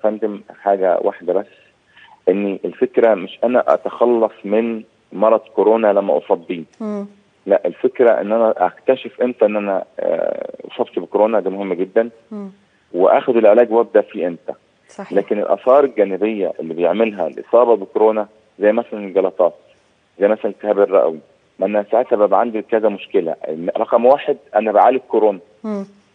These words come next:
Speaker 1: بعالج الاصابه بكورونا. رقم اتنين، بعالج نتائج الاصابه بكورونا.
Speaker 2: مم.
Speaker 1: ومش، مش حاجه واحده، ده ممكن تبقى
Speaker 2: صحيح.
Speaker 1: كذا حاجه في الجسم. زي ما قلت لحضرتك كده، ممكن القلب،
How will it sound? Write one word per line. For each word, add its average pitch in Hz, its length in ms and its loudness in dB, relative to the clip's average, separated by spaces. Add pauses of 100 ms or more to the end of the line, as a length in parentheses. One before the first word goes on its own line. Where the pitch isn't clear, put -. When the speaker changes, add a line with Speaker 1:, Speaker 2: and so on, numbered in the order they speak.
Speaker 1:
بعالج 117 380 2
الاصابه 117 400 2
بكورونا. 101 420 -4 (440)
رقم 110 280 0
اتنين، 131 460 -8
بعالج 123 640 2
نتائج 117 540 4
الاصابه 110 460 0
بكورونا. 117 420 0 (220)
Speaker 2:
مم. 196 260 -8
Speaker 1:
ومش، 180 300 -12 (120)
مش - 160 -14
حاجه 120 220 0
واحده، 82 320 0
ده 78 100 -12
ممكن 101 280 -14
تبقى 92 140 -2
Speaker 2:
صحيح. 98 120 -10
Speaker 1:
كذا 117 140 0
حاجه 117 200 -2
في 104 60 -12
الجسم. 104 140 -10
زي 101 80 -8
ما 107 60 -6
قلت 107 80 -12
لحضرتك 113 300 -8
كده، 104 100 -4
ممكن 101 440 -12
القلب، 95 400 -2